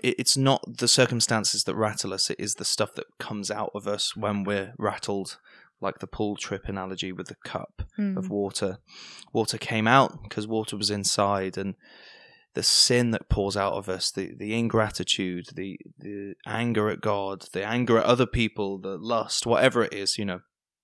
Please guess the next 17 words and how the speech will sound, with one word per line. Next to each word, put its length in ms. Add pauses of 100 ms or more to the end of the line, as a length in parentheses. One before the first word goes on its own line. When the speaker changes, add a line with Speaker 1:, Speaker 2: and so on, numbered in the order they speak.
(800)
Speaker 1:
So 280
I 80
just 200
think 140
that's, 200
that's 300
really, 240
that 100
was 100
a 80
big 220
point 260
I 40
wanted 340
to 120
explain 540
about 260